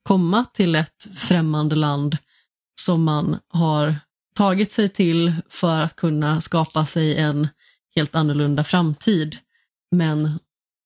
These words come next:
samtidigt så finns det saker som gör motstånd i det landet man har valt att flytta till. Och sånt liksom som rör deras kultur.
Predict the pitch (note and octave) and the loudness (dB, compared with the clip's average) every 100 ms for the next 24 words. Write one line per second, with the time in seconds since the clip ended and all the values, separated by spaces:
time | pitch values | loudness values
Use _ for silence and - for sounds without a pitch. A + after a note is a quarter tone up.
0 | _ _ - - E3 D3+ - F#3+ D#3 D#3 | _ _ -6 0 0 -2 -2 0 0 0
1 | D3 - - - _ - _ _ _ _ | -2 -8 -14 -14 _ -20 _ _ _ _
2 | _ - - - F#3 E3 D3+ - D#3+ D#3+ | _ -6 -4 0 2 2 -2 -6 -2 0
3 | D3 - D3 C#3+ D3+ - _ _ _ _ | -2 -2 -2 0 0 -4 _ _ _ _
4 | - D#3+ D3+ D3+ D#3+ D3+ D#3 E3+ D#3+ - | -2 0 0 0 0 2 2 0 -2 -4
5 | - F#3+ D3+ D#3 D#3 - _ _ _ _ | -2 0 -2 -2 -4 -6 _ _ _ _
6 | F3 E3+ D#3 D3+ D3 D3+ D#3+ D#3 D3+ D#3 | 0 2 2 0 0 0 2 2 2 0
7 | D3+ - D3 E3+ - - D#3 - G3+ D#3+ | 0 -2 -2 -2 -2 -4 -6 -4 -4 -2
8 | - D#3 _ _ _ _ _ _ _ _ | -2 -4 _ _ _ _ _ _ _ _
9 | _ _ _ _ E3 F3 D#3 D#3 D3+ D3+ | _ _ _ _ -2 0 0 -2 -2 -2
10 | C#3+ C#3+ D#3+ D3+ D3+ E3 E3 F#3 F#3 F3+ | -2 0 0 0 0 0 0 2 2 0
11 | F3 - E3+ F#3 F3 F#3 - F#3 - F3 | -2 -4 0 2 2 -2 0 -2 0 0
12 | D#3 D#3 D#3+ | 2 2 0